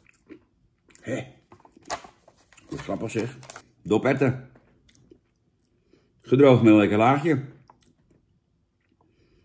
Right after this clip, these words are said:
vind het gewoon lekker. Nou ja. Eh, zeewiercrackers met sesamzaad en amandel. Nou, daar zaten we met z'n allen op te wachten, toch? Wat zit erin? Maltose,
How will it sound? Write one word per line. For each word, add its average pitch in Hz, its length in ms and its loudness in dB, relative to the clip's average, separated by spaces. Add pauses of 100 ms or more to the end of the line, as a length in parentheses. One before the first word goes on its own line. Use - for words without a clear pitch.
(100)
vind - 120 -18
het 92 80 -6
gewoon 92 140 -4
lekker. 104 400 -4 (180)
Nou 139 240 6
ja. - 140 0 (800)
Eh, 175 300 8
zeewiercrackers 175 960 2
met 160 400 4 (680)
sesamzaad 185 920 2
en 165 120 4
amandel. 101 680 0 (100)
Nou, 139 280 0
daar 110 100 -6
zaten 135 220 0
we 131 60 -2
met 127 120 0
z'n 131 60 -6
allen 113 180 0
op 92 100 -4
te 101 80 -8
wachten, 95 260 -8
toch? 127 300 -2 (500)
Wat 147 160 -2
zit 151 160 2
erin? 190 420 0 (300)
Maltose, 202 840 4